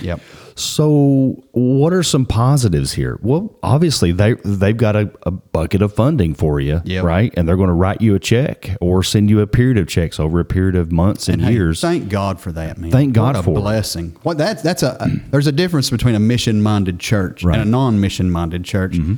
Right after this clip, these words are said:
Speaker 1: What you're talking about is a mission-minded church that
Speaker 2: Yes.
Speaker 1: understands it's not about them. It's not about how big that church gets. It's
Speaker 2: Right.
Speaker 1: about getting the gospel out there.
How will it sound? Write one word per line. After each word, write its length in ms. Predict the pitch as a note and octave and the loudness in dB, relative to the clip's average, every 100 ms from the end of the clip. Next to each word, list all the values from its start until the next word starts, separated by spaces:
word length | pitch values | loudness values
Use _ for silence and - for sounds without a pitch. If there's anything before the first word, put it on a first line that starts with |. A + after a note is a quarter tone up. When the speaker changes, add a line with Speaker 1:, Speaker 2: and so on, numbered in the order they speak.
| - | -2
Speaker 1:
What 180 | C#3 C#3 | -2 0
you're 100 | G#3 | 0
talking 260 | F3 C#3 | 0 0
about 220 | B2+ B2 | 0 0
is 100 | A#2 | 0
a 60 | G2 | 0
mission-minded 840 | G2+ B2+ C#3+ D3 C3+ B2 B2+ A#2 | 2 2 0 0 0 2 0 -2
church 360 | - B2+ B2+ - | -2 -2 -2 0
that 80 | - | 0
Speaker 2:
Yes. 80 | B2+ | 2
Speaker 1:
understands 440 | A#2+ - B2+ B2 | 0 0 0 0
it's 120 | A2+ | 0
not 200 | B2 C3+ | 0 0
about 340 | C3 B2+ - G#2+ | 0 -2 -2 -2
them. 460 | D3+ E3 E3 D#3+ - - | 0 2 2 0 -4 -8
It's 160 | G#2+ - | -6 -2
not 160 | C3 | 0
about 220 | C#3 C3+ A#2+ | 0 -2 0
how 160 | C#3+ | -2
big 300 | C3+ D3 C3 | 0 0 0
that 200 | A#2+ C#3+ | -2 -4
church 320 | - C#3+ C3+ | -2 -2 -2
gets. 240 | - C#3+ C#3 | -2 -2 -2
It's 100 | F2 | -4
Speaker 2:
Right. 80 | D2 | -2
Speaker 1:
about 200 | A#2+ A2 | -2 -2
getting 220 | A2+ G#2+ | -2 -2
the 60 | G2+ | -2
gospel 480 | G#2 F#2+ - G2+ G2 | -2 -2 -4 -8 -6
out 240 | F2+ - | -8 -8
there. 220 | - C#2 | -10 -12